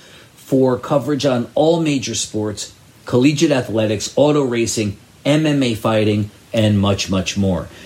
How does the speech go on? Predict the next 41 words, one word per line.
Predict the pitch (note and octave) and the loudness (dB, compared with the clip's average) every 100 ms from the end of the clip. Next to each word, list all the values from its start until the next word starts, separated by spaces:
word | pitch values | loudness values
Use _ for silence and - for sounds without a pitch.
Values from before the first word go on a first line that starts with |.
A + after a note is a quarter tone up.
| - | -10
There's | G2 G2 | -4 0
also | A#2+ G#2+ - A#2+ G#2+ | 2 2 0 -2 0
a | G2+ | -2
comprehensive | F2+ - A#2 B2 A2+ G#2 A2+ A2 F#2 | -6 -4 -4 -2 -2 -2 -2 -4 -4
fantasy | A2+ A2 G#2+ - G#2+ G2+ | -2 0 0 0 0 -2
football | F#2+ A#2 - - F#2+ | -2 -4 -2 -2 0
section | - - - F#2+ | -2 -2 -2 -2
there | A2 C#3+ D3 D3 - - | 2 2 0 -4 -18 -8
with | G2+ G2 | -4 0
a | |
lot | F#2 G#2+ G#2 | 0 0 0
of | G#2+ | 0
articles | B2 B2+ C#3 A#2+ G2+ | 0 0 0 -2 -2
and | F2+ | -6
tools | - A2+ G#2 | -2 -2 -2
that'll | G#2 F2 | -4 -4
help | F2 G2 - | -2 -2 0
you, | G2+ B2+ C3+ - - - - | 2 2 2 -6 -20 -18 -6
uh, | G2+ G2 F#2 D2+ G2+ G2 - | -2 -2 -2 -4 -8 -10 -8
set | - C3 | -2 -2
your | G2 G2 | -2 -6
teams | B2 A2 G#2+ | -2 -2 0
up | - | -4
for | - | -4
success. | F#2+ - - F3 G3 - - - | -6 -4 -2 0 0 -4 -12 -8
So | - | -2
make | F3 C4 | 2 0
sure | C4+ D#4 | 0 -2
you | C4 | -2
check | - F3+ C3+ | -2 -2 0
it | |
out, | A2 G2 | -2 -2
guys. | F2+ F2 F2 D2+ | -4 -6 -6 -6
It's | G#2 - | -6 -4
w | A2+ C#3 D#3+ | 0 2 2
w | G3 A3+ C4 | 2 2 2
w | C4+ B3 C3+ G#2 A#2 | 2 0 0 -2 -2
dot | A2 G2+ G2 | -2 -4 -4
skull | - - C3 C3+ | -4 -2 0 0
king | C3+ F3+ F3+ | -2 -4 -2
sports | F3+ - A#3 A#2 G#2 - - - | -4 -4 -4 -2 -4 -6 -12 -14